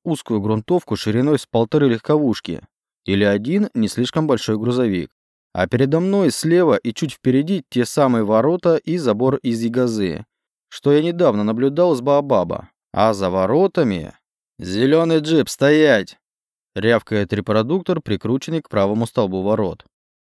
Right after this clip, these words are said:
«Руки на баранку и не шевелиться!» рявкает по-английски, но с акцентом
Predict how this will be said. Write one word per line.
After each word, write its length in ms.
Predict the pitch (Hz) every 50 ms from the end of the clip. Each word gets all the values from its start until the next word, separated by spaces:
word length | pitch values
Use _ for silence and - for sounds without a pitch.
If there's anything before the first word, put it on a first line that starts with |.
| _ _ _ _ _ _ -
«Руки 360 | 98 107 131 151 147 135 147
на 140 | 135 135 131
баранку 480 | 139 147 147 156 156 147 143 - 135
и 60 | 127
не 120 | 127 131 123
шевелиться!» 800 | - - 143 135 139 143 143 139 113 - - 90 80 82 - - _ _ _ _ _ _ _ -
рявкает 600 | 90 87 95 98 123 156 - - 185 180 160 -
по-английски, 840 | - 170 165 170 196 196 196 202 208 196 - - - 196 190 175 -
но 240 | 104 107 127 147
с 100 | 156 -
акцентом 760 | 170 160 - - - - 107 98 95 90 - 87 82 82 -